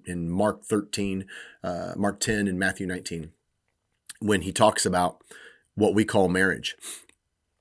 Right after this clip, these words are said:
Um, so let's, we need to get in on this. We need to get going on this. <clears throat> Try to keep these relatively short. The context of this conversation, as we began in the first video, begins in Genesis chapters one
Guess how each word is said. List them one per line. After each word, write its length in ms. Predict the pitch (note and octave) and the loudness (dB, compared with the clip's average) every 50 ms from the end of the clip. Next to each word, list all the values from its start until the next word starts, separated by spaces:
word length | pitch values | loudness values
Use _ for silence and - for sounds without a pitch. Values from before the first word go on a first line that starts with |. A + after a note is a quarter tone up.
| _ _ _ _ _ _ _ _ - - - | _ _ _ _ _ _ _ _ -6 -4 -2
Um, 420 | F2+ F2+ F2 E2+ D#2+ D#2+ D2 - - - | 0 0 0 0 -2 -4 -8 -10 -6 -2
so 220 | F#2 - - A2+ | 2 6 6 8
let's, 320 | A2 A#2 A#2+ A2+ - - - | 8 8 8 6 4 2 2
we 120 | A2+ B2 | 4 4
need 120 | B2+ A#2 G#2+ | 4 4 6
to 60 | G#2 | 6
get 140 | G#2 G2 G2 | 4 4 4
in 120 | G2 F#2+ | 2 0
on 140 | F2+ E2+ E2+ | 0 -2 -2
this. 240 | F2 E2+ - - - | -2 0 -2 0 0
We 100 | G2 G2 | 0 2
need 120 | G2 F#2+ | 2 2
to 60 | F2 F2+ | 0 0
get 120 | F2+ C2+ | -2 -2
going 240 | F2+ F#2 F2+ F2+ F2 | 0 0 0 0 -2
on 100 | E2+ E2+ | -2 -2
this. 240 | E2+ D#2+ - - - _ | -2 -2 -2 -2 -2 _
<clears throat> 60 | - - G3 A3+ F3 F3+ D3 G#2+ F#2+ - - - - - | 4 6 8 10 10 8 6 4 0 -6 -12 -18 -16 -6
Try 140 | - A2+ G2+ | -2 0 0
to 60 | F#2 | 0
keep 180 | - A2+ F2 - | 0 -2 -2 0
these 220 | G2+ F#2+ F2 - | 0 -2 -2 -2
relatively 380 | G#2 F#2+ F2+ E2 - F#2+ F2 E2+ | -2 -2 -2 -2 -4 -4 -4 -4
short. 360 | - - G2+ F#2 - - _ _ - - - - - - - - - | -4 -4 -4 -4 -6 -8 _ _ -20 -20 -18 -16 -16 -16 -18 -2 2
The 100 | - - | 2 2
context 640 | A#3 - B3 D#3+ F3 F#3+ E3 - D3+ - - - - | 4 6 6 6 8 8 8 8 6 6 6 4 4
of 100 | B2+ A#2+ | 4 4
this 160 | B2+ B2+ - | 4 4 4
conversation, 880 | - C3+ B2 A#2+ A2 - - A2+ G#2 - A#2+ A2 A2+ A2 G#2+ A#2 A#2 - _ _ - - | 2 2 2 2 2 4 4 2 2 2 2 2 2 0 -2 -4 -8 -10 _ _ -2 2
as 220 | G#2+ G#2+ G2+ G2+ | 2 4 4 6
we 100 | A2+ A2+ | 4 6
began 300 | G#2 G#2 G#2+ G#2+ A2+ A2+ | 6 6 4 4 4 4
in 60 | A2+ | 2
the 60 | G#2+ | 2
first 240 | G#2+ - A#2+ A2+ - | 2 2 2 2 2
video, 280 | - G#2+ G#2+ G#2+ A2 A2 | 2 4 6 6 6 6
begins 360 | G#2+ G#2 F#2+ G2+ G#2 G#2+ G2 | 6 4 2 2 0 0 0
in 100 | A2+ G#2+ | -2 -2
Genesis 520 | F#2 G2+ G2 G2+ G2+ - G#2+ G#2 G2 - - | 0 0 -2 -2 0 0 0 0 0 -2 -4
chapters 560 | - - - F2+ E2+ - - G2+ F#2+ F2+ - | -6 -6 -4 -4 -4 -2 -2 -2 -2 -2 -4
one 360 | - E2+ F2 F#2 F#2 F2+ F#2+ | -6 -6 -4 -4 -4 -4 -6